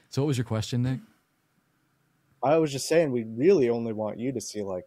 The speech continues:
Speaker 2: two versions of a video. Uh, the, for the very first one to make sure it's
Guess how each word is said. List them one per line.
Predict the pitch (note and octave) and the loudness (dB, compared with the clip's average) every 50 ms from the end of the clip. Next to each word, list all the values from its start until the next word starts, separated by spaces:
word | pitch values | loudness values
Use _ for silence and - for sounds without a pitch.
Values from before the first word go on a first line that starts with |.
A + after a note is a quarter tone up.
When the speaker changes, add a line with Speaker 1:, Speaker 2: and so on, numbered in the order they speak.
| _ | _
Speaker 2:
two | - - B2 A2+ | -8 -6 -6 -4
versions | G#2+ A#2+ A#2 A2+ G#2+ A#2 A2 G#2 G#2+ | -2 -2 -4 -2 -4 -6 -8 -8 -8
of | G2+ E2+ | -10 -10
a | F2 - - | -10 -10 -8
video. | A2 A2 A2 F#2 E2+ F2 F2 _ _ _ _ _ _ _ _ _ _ _ _ _ _ _ _ _ _ _ _ _ _ - | -8 -6 -6 -8 -10 -12 -14 _ _ _ _ _ _ _ _ _ _ _ _ _ _ _ _ _ _ _ _ _ _ -2
Uh, | A2+ A2 G#2+ G2+ F#2+ F#2+ | 0 2 2 2 0 0
the, | F#2+ G#2 - - - A#2 | -2 -4 -8 -8 -8 -4
for | A#2+ A2 | -2 0
the | A#2+ G#2+ | 2 4
very | G#2 B2 B2+ B2 | 6 6 6 6
first | A#2 - - B2+ B2+ B2+ - - | 4 2 0 0 0 0 0 -2
one | A#2+ A2+ A2 A2 A2 G#2+ G#2 | -2 0 0 -2 -4 -6 -8
to | - A#2 | -6 -2
make | A2+ A2+ A2+ A2 - | 0 0 0 -2 -4
sure | - A#2+ A2 G#2+ A2 G#2+ G2+ G#2 _ _ _ _ _ _ _ _ _ _ _ _ _ _ _ _ _ _ - | -4 -2 0 2 2 0 -2 -4 _ _ _ _ _ _ _ _ _ _ _ _ _ _ _ _ _ _ -2
it's | A2 G2+ - _ - - _ | -2 -2 -2 _ -16 -20 _